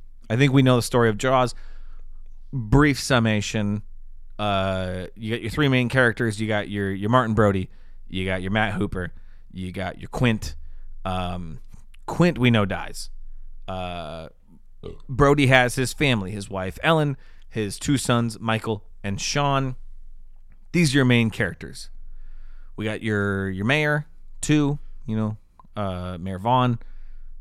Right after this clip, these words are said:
We got that situation. Uh,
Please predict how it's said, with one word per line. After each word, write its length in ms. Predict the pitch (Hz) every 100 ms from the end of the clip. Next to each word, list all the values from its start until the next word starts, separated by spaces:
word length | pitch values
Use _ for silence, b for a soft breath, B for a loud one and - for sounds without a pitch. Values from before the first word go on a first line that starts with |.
| -
We 80 | 92
got 140 | 104
that 200 | 117 104
situation. 600 | - 92 85 65 - - - - _ - - - -
Uh, 640 | 95 87 78 73 69 64